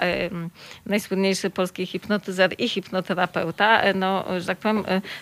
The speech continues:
dużo mówił o śwince Pepie, która nim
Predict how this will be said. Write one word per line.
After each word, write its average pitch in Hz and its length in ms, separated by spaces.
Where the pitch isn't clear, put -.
dużo 226 280
mówił 202 340
o 202 80
śwince 196 380
Pepie, - 420
która 190 320
nim 175 300